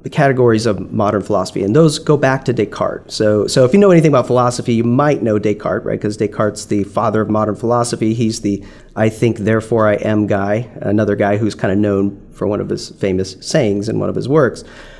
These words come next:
Um, but what's significant about modern philosophy is its subjectivism. And this is what's characteristic about modern philosophy, all the way from Descartes through Kant,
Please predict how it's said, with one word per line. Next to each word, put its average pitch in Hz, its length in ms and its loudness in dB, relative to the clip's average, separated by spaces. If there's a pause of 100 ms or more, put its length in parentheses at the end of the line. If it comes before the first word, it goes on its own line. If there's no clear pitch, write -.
(200)
Um, 120 440 2
but 139 360 0
what's 135 240 0
significant 160 500 4
about 127 260 0
modern 131 300 2
philosophy 113 520 0
is 113 220 -2
its - 240 -8
subjectivism. 92 840 -2
And 110 140 2
this 120 160 0
is 113 100 -2
what's 110 160 -2
characteristic 110 640 -2
about 95 200 -4
modern 101 220 -2
philosophy, 92 420 -4
all 110 200 0
the 107 60 0
way 104 120 2
from 104 220 -4
Descartes 101 400 -2
through 104 100 -2
Kant, - 400 -4